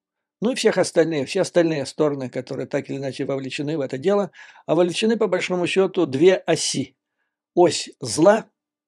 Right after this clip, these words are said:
и ось цивилизованного человечества. Россия находится в первой, Украина находится во второй. Во второй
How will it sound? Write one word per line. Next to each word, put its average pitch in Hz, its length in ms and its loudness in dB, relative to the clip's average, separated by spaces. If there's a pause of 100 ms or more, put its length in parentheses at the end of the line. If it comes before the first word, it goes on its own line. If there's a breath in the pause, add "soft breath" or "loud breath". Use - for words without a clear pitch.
(220)
и 330 180 2
ось - 460 2 (160)
цивилизованного 147 800 0
человечества. 135 840 -12 (840)
Россия 175 420 4
находится 147 460 -8
в - 100 -18
первой, 185 560 0
Украина 147 480 -2
находится 143 800 -6 (200)
во 151 140 2
второй. 139 400 0
Во 135 80 -10
второй 214 480 4